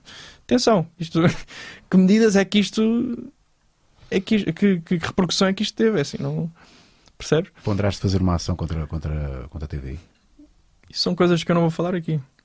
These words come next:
Speaker 1: mas qualquer pessoa com dois dedos de testa percebe. Eu, há lá uma questão, então, que é sobre, sobre a minha loja de reselling. Sabes o que é que é reselling?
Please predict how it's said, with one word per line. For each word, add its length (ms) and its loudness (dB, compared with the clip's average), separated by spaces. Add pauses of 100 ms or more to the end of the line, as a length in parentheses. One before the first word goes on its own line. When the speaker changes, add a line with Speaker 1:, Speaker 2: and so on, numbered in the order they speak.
Speaker 1:
mas 480 -4 (280)
qualquer 300 0
pessoa 240 2
com 140 2
dois 180 4
dedos 200 2
de 40 -12
testa 320 -2
percebe. 360 -2
Eu, 300 0
há 140 -2
lá 140 4
uma 180 4
questão, 300 -2
então, 360 0 (580)
que 60 2
é 80 6
sobre, 680 4
sobre 300 2
a 40 4
minha 200 4
loja 260 2
de 80 -2
reselling. 460 0
Sabes 220 -2
o 20 -8
que 60 -6
é 20 -2
que 80 -4
é 20 2
reselling? 480 -2